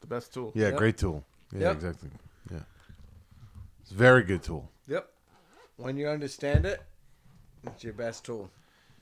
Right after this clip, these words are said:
Speaker 2: I mean, I will say this: you do realize that it,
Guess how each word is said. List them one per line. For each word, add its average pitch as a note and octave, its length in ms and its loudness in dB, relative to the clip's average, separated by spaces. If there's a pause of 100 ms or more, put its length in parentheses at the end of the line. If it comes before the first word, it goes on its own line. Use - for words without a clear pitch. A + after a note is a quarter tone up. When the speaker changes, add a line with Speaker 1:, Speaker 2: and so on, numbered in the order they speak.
(840)
Speaker 2:
I A2 40 -8
mean, G#2+ 380 -2 (220)
I A#2+ 120 -2
will C3 220 0
say C3 180 -2
this: G#2+ 240 -6 (100)
you A2 180 -8
do B2 220 -2
realize A#2 440 -2
that F2+ 100 -8
it, E2+ 100 -12